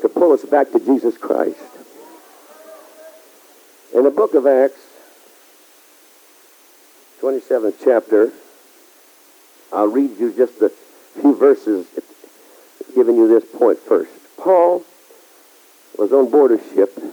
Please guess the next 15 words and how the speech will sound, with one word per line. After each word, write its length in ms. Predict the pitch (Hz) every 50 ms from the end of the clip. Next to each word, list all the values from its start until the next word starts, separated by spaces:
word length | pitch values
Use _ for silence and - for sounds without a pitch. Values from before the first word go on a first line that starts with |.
| - - - - - 95
and, 300 | 101 101 104 98 95 98
uh, 100 | 85 69 - - _ _ _ _ _ _ _ -
he 120 | - 127 123
had 100 | 117 113
advised 760 | 107 95 98 117 131 147 147 139 117 95 90 92 87 85 80 - _ - - - - -
the 80 | 98 92
captain 580 | - - 127 117 113 - - 98 95 - - - - _ _ _ _ _ _ _ - -
that 140 | 104 101 -
this 160 | 139 139 -
wasn't 300 | - 143 135 113 101 107
the 60 | 107
time 380 | - - - 135 123 120 113 107
to 100 | 113 107
really 260 | 120 127 - 160 107
loose 440 | 107 117 135 131 - - - -